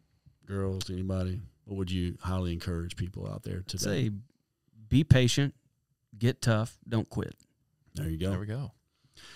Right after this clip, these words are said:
Speaker 1: Hey, man, it's been fun today. Girls,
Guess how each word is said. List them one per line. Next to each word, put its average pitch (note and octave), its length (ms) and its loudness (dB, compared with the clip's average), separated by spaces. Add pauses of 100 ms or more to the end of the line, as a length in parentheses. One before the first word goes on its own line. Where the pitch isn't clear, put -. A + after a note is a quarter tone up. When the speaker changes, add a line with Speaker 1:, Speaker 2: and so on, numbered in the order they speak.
(200)
Speaker 1:
Hey, A2+ 120 4
man, G#2 140 6
it's A#2+ 120 4
been A#2+ 180 6
fun A2 260 6
today. G#2 520 6 (140)
Girls, A2+ 600 4